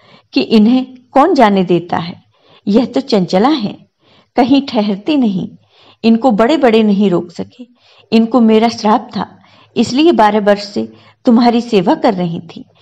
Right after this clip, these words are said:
तुम्हारी बारह वर्ष सेवा का समय पूरा हो चुका है।" किसान हठपूर्वक बोला कि नहीं,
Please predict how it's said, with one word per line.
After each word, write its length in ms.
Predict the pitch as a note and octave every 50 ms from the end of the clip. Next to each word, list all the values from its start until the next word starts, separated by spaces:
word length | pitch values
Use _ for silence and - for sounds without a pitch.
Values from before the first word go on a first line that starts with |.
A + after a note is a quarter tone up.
| _ _ _ _ -
तुम्हारी 400 | B3 A3+ G#3+ A#3+ A#3 A#3 G#3+ A#3
बारह 320 | G3 F3+ F#3+ F#3 G#3 C#4+ D#4
वर्ष 300 | - A#3 A#3 A3+ - -
सेवा 280 | A3 G#3 G3+ G#3+ G#3
का 140 | G#3 A3 G#3+
समय 420 | G#3 - G3+ F#3+ G3 G3 G3+ - - - - _ _ _ -
पूरा 240 | A3 A3 A3+ A#3+ D4
हो 180 | C#4+ C4 C4+
चुका 320 | - - F3+ E3+ - - -
है।" 260 | F3+ F3 - - _ _ _ _ _ _ _ _ _ _
किसान 420 | - A3+ G#3+ - G#3+ G3+ G3+ G#3+ A3+ - - - _ _ _ _ _ -
हठपूर्वक 580 | D4 D#4 D#4 - - - G3+ G3 F3+ A#3 D#4+ -
बोला 380 | B3 G#3 F#3+ F3 F#3 F#3+ - - - _ _ _ _ _
कि 100 | C4 B3+
नहीं, 520 | A#3 A#3+ C#4 C4 D4 A#3 F#3 - - -